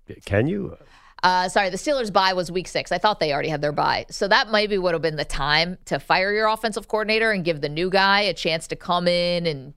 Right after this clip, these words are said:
Speaker 2: you know, get settled. Not into the organization, but elevated. And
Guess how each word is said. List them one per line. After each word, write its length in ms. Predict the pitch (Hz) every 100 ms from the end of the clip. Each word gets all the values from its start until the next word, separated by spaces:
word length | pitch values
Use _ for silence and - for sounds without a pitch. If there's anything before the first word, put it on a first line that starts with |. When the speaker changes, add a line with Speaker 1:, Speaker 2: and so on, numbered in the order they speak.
| _
Speaker 2:
you 80 | -
know, 140 | 165 160
get 240 | 175 175
settled. 300 | - 175 175
Not 200 | 220 233 -
into 360 | 220 208 202
the 100 | 185
organization, 640 | - 180 170 165 175 165 139
but 140 | -
elevated. 800 | - 180 185 180 190 180 185 190 - _ _ _ _ _ 185
And 500 | 185 190 185 180